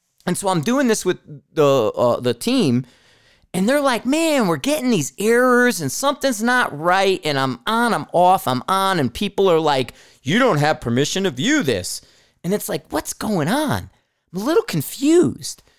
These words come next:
So they're like, "Man, we never seen this. Normally it's seamless. You push this, you do this, this works, and you go.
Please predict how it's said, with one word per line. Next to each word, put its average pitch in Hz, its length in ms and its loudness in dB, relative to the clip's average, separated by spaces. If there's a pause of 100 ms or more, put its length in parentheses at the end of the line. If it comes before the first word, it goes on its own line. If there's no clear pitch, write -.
(220)
So 240 220 0
they're 302 220 0
like, 208 200 -2
"Man, 311 320 -2
we 165 100 0
never 254 220 0
seen 359 360 -2
this. 147 200 -2
Normally 233 440 2
it's 135 120 0
seamless. 254 680 -2
You - 60 -10
push - 280 -4
this, 262 300 -2
you 123 80 -4
do 151 200 -2
this, 180 300 0 (260)
this 277 300 -2
works, 160 340 2
and 185 140 -2
you 156 80 -2
go. 208 500 0